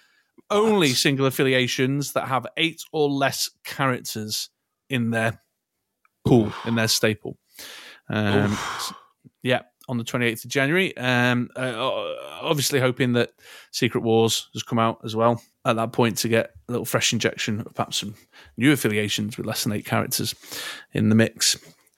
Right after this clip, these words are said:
Speaker 1: So perhaps a lot of Fantastic Four and Thor core teams coming <laughs> down the pipeline on that one.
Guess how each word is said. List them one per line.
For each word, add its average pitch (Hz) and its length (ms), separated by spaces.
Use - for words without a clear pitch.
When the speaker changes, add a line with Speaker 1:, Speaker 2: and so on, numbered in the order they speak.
Speaker 1:
So - 200
perhaps - 280
a 117 40
lot 95 80
of - 80
Fantastic - 540
Four 110 380
and 104 120
Thor 110 360
core 107 340
teams 107 420
coming 131 240
<laughs> - 0
down 143 180
the 135 80
pipeline 123 480
on 117 140
that 117 180
one. 127 200